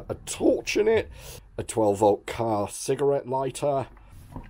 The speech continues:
Turning it over and we get four U S B ports, a power button, charge port,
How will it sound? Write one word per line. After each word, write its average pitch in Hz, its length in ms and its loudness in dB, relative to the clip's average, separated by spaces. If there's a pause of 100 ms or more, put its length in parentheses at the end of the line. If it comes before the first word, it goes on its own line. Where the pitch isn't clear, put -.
(140)
Turning 120 380 8
it 120 80 6
over 127 420 10
and 110 100 4
we 113 120 6
get 104 260 2
four 127 640 4
U 110 240 2
S - 160 -4
B 123 260 -6
ports, - 640 2 (300)
a - 80 -10
power 104 300 2
button, 101 500 -2
charge 110 480 2
port, 107 480 6